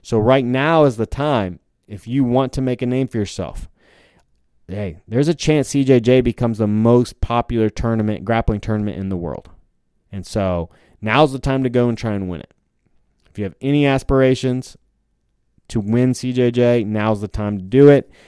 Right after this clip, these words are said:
And honestly, you could be kind of in the early s-, like, the early history of C J J. 'Cause I think of all the events, you know, C J J is one of them that will be here in fifty years.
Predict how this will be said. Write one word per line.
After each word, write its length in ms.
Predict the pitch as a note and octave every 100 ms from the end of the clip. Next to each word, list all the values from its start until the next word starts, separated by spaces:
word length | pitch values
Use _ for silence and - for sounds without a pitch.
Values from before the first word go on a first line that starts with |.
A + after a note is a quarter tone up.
| _ -
And 340 | G#2+ G2+ G2 -
honestly, 500 | A2 A#2+ B2 - F#2+
you 200 | F#2 G#2+
could 160 | - A2
be 120 | A2
kind 220 | A2+ G#2+
of 80 | G2+
in 80 | G2
the 140 | -
early 300 | G#2+ A2 G#2+
s-, 200 | - - -
like, 280 | F#2+ F2 G2
the 100 | -
early 300 | A#2 A2+ G2
history 500 | A#2+ A#2+ - G2+ -
of 240 | G2 F#2
C 180 | - F#2+
J 220 | F2+ F2
J. 240 | E2 B1+ -
'Cause 100 | F2
I 140 | G#2
think 260 | - A#2+ G#2
of 120 | - -
all 260 | B2+ C#3
the 140 | C3+ C3
events, 500 | C3 C#3 A#2 - - _ _ _ _ _ - -
you 120 | A2+
know, 140 | G#2 F2
C 180 | - A#2+
J 120 | A#2
J 120 | A#2
is 100 | G#2
one 220 | A2 A#2
of 120 | A#2
them 160 | A2 G#2
that 220 | G2 F#2+ - _ _
will 80 | G#2
be 220 | G2 A2
here 120 | G#2
in 60 | G2
fifty 320 | F2 G2+ -
years. 340 | E2+ C#2 -